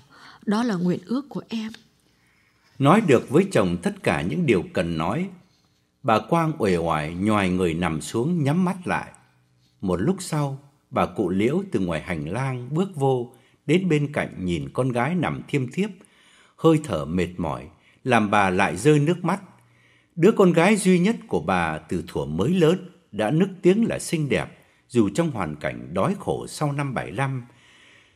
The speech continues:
Speaker 2: Thế mà giờ đây sơ xác hắt hiu như ngọn cây non rũ xuống dưới ánh nắng, tiều tụy không còn nhận ra được nữa. Bà kéo tấm chăn phủ lên ngực con.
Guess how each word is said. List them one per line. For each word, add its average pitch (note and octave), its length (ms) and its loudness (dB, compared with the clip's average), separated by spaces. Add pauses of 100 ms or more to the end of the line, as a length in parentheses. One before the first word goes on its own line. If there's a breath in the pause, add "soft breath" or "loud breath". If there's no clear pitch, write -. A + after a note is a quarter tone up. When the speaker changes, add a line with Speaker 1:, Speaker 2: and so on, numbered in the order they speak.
(180 soft breath)
Speaker 2:
Thế G3+ 140 8
mà E3+ 180 8
giờ G#2 220 4
đây F3 300 8
sơ F3 280 4
xác G#3 320 -4
hắt A#3+ 120 -2 (120)
hiu F3 300 0
như E3+ 200 2
ngọn G2 360 2
cây D#3 160 6
non D3 320 4
rũ D#3+ 260 -2
xuống G3 280 0
dưới D#3+ 160 2
ánh F3+ 180 0
nắng, F3 280 -2 (440 soft breath)
tiều B2+ 320 8
tụy G2+ 280 2
không G3+ 240 0
còn F2+ 200 2
nhận F#2 240 -2
ra D#3 220 -2
được F#2+ 260 -8
nữa. F#2 260 -8 (680 soft breath)
Bà B2+ 180 4
kéo C#3 380 4
tấm A3 160 2
chăn E3+ 340 2
phủ E2+ 180 -2
lên D3 240 0
ngực - 240 -4
con. D3+ 280 0